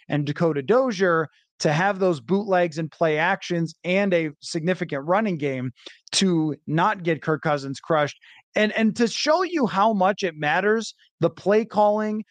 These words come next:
and the scheme, I mean, I can pull this up for you guys right now, just how much it makes a difference how you go about your offense and, and, and whe-, whether you can protect the quarterback from getting too many sacks. In two thousand twenty-one,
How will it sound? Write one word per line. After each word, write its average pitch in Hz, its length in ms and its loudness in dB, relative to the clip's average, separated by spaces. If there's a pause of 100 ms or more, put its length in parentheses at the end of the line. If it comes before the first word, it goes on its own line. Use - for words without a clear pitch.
(160)
and 165 160 2
the 156 80 -2
scheme, 208 600 0 (300)
I 185 120 2
mean, 190 120 -2
I 226 120 2
can 311 160 -6
pull 208 260 2
this 196 220 0
up 175 180 0
for 156 220 -2
you 143 60 -4
guys 135 280 -2
right 143 180 0
now, 123 280 -4 (280)
just 240 280 2
how 254 180 0
much 208 300 0
it 180 100 -2
makes 175 300 0
a 165 80 0
difference 135 640 -2 (240)
how 208 300 2
you 220 200 -2
go 180 240 4
about 151 480 0
your 139 220 -4
offense 165 540 0
and, 143 120 -8 (100)
and, 135 260 -6
and 135 340 -4
whe-, 151 220 0
whether 165 220 0
you 165 160 -2
can 151 180 -2
protect 190 460 -4
the 151 60 -4
quarterback 151 640 0 (400)
from 147 220 0
getting 214 300 2
too 170 160 -6
many 139 240 -4
sacks. 123 480 -4 (460)
In 202 400 2
two 285 160 -4
thousand 285 400 2
twenty-one, 175 760 0